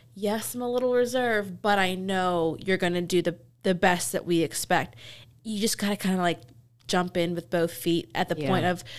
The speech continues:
Speaker 1: when you know you wanna go on vacation or you just need a mental health break or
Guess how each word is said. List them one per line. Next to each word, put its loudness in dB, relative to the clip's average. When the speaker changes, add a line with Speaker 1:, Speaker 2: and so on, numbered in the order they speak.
Speaker 1:
when 0
you 2
know 2
you -2
wanna -2
go -4
on -2
vacation -4
or -6
you -2
just -4
need -2
a -2
mental -2
health -4
break 0
or 0